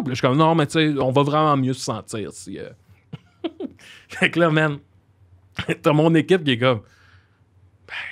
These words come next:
Ben, <laughs> ben, man,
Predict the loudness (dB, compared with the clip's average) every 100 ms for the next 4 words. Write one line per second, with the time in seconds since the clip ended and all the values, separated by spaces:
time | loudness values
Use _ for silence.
0 | -18 -20 -20 _ _ _ _ 0 0 -2
1 | -6 -6 -4 -2 -2 -2 -4 -4 -6 -10
2 | -12 -2 -2 0 -4 -4 -6 -6 -6 -6
3 | -4 -4 -4 -4 -4 -4 -4